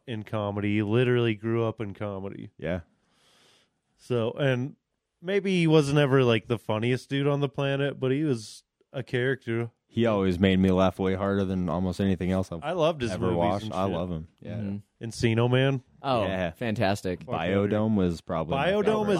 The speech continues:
Speaker 1: the
Speaker 3: Biodome.
Speaker 1: That might be one of the greatest comedies ever made.
Speaker 2: It's so good.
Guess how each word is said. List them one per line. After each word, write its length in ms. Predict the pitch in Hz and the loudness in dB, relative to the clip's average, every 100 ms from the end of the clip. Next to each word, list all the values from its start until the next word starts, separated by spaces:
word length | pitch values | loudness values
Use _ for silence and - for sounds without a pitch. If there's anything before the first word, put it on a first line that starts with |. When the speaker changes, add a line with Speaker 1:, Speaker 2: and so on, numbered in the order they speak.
| 139 151 151 147 | 0 0 0 2
Speaker 1:
the 60 | 151 | 2
Speaker 3:
Biodome. 720 | 151 151 147 143 147 139 120 | 4 4 4 4 2 -2 -8
Speaker 1:
That 200 | 139 160 | -16 -10
might 200 | 175 165 | -10 -4
be 140 | 170 | 0
one 160 | 156 151 | 2 2
of 40 | |
the 80 | - | 2
greatest 600 | - 127 117 - - _ | 2 2 2 -2 -8 _
comedies 720 | - 107 113 117 104 101 101 | -4 -2 0 0 0 -2 -6
ever 320 | 127 120 104 104 | -6 -2 -2 0
made. 280 | 107 104 | 0 0
Speaker 2:
It's 220 | 117 - 113 | -4 -12 -16
so 560 | - - - 123 123 | -16 -12 0 4 4
good. 300 | 107 85 80 | 2 -4 -10